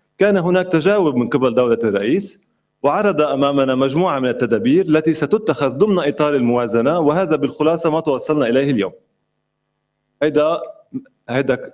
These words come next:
مثل ما هي نازلة بالجرايد وقتها طلعوا من عند رئيس حكومة سابق. بعد فترة بيقرروا ال-، المصرفيين يضربوا، إذا بتتذكروا، لنهار واحد، لأنه الحكومة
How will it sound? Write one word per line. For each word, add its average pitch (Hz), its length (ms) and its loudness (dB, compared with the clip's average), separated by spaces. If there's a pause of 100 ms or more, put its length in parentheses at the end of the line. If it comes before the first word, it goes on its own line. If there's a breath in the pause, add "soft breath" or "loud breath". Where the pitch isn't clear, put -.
(120)
مثل 135 280 -2
ما 131 100 0
هي 147 140 2
نازلة 131 300 2
بالجرايد 113 520 0
وقتها 131 260 0
طلعوا 147 280 0
من 117 140 0
عند 123 300 -2
رئيس 127 240 -2
حكومة 131 340 -4
سابق. 107 260 -4 (340 soft breath)
بعد 196 280 2
فترة 190 540 0 (360 loud breath)
بيقرروا 160 540 2
ال-، 131 160 2 (360)
المصرفيين 131 840 0
يضربوا، 135 520 0
إذا 120 120 2
بتتذكروا، 131 720 -2
لنهار 127 320 -2
واحد، 123 520 -2
لأنه 160 420 0
الحكومة 165 640 -2